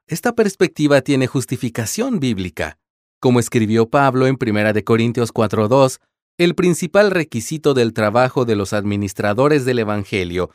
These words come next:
es la fidelidad. Además, los ministros cristianos no pueden atribuirse el mérito final de los frutos de su labor. Uno planta,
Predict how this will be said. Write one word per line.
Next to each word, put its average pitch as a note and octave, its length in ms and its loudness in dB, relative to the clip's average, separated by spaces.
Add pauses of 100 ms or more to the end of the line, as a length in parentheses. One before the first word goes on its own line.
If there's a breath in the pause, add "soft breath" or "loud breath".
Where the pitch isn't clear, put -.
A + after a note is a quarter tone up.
(140)
es F3 220 0
la F3+ 240 0
fidelidad. C#3 760 -4 (600)
Además, G2+ 580 0
los C#3 180 2
ministros F#3 500 0
cristianos D3 540 -2
no C#3 120 0
pueden C3 300 0
atribuirse B2 680 0
el A#2 80 0
mérito A2+ 440 0
final A#2 400 -2
de C#3 120 0
los A#2 180 -4
frutos A2+ 360 -2
de G#2+ 120 0
su A2 140 -6
labor. A#2+ 400 0 (500)
Uno A3+ 300 4
planta, D#3 580 0